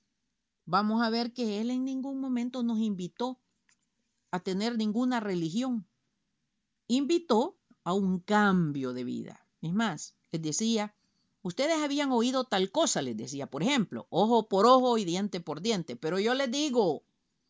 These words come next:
amen a sus enemigos, oren por los que los persiguen". O sea, Él vino a revolucionar, a cambiar la forma de pensar acerca de las cosas espirituales.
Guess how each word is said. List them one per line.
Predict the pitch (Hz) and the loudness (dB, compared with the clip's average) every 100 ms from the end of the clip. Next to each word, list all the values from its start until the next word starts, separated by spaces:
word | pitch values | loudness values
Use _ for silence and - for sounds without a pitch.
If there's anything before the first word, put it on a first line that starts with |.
| _ - | _ 0
amen | 208 269 277 254 | 4 4 2 0
a | 226 | 0
sus | 214 226 | -2 -2
enemigos, | 220 220 220 240 220 156 - - - - _ _ _ _ _ - | -2 0 0 0 0 -4 -8 -16 -18 -20 _ _ _ _ _ -4
oren | 185 254 294 269 240 | 4 8 8 6 0
por | 202 196 | -2 -4
los | 185 | -4
que | 196 | -4
los | 180 175 | -6 -6
persiguen". | 175 160 247 254 202 139 - 160 _ _ _ _ _ _ _ _ | -8 -8 -8 -8 -6 -8 -10 -20 _ _ _ _ _ _ _ _
O | - | -12
sea, | 135 226 | -2 0
Él | 247 226 | 0 0
vino | 277 320 339 359 _ _ _ _ _ _ - | -4 -4 -6 -8 _ _ _ _ _ _ -4
a | 208 220 | 2 2
revolucionar, | 220 226 226 220 220 226 226 220 220 202 202 247 269 | 2 0 2 2 2 2 -2 -2 -4 -4 -4 -4 -6
a | 262 | -8
cambiar | - 214 208 202 233 254 | -6 -4 -4 -4 -4 -4
la | 233 | -6
forma | 202 226 240 254 | -4 -4 -2 -2
de | 233 220 | -2 -4
pensar | _ 214 175 170 170 170 - 247 254 | _ -6 -4 -4 -6 -8 0 0 2
acerca | 214 - 233 247 - 190 165 | -2 -4 -6 -6 -6 -4 -2
de | 240 214 _ _ _ _ | 0 -2 _ _ _ _
las | - 139 | -12 -12
cosas | - 135 139 165 | -8 -10 -8 -8
espirituales. | 160 _ - 120 - 277 349 196 147 - | -8 _ -12 -12 -10 -8 -6 -8 -12 -20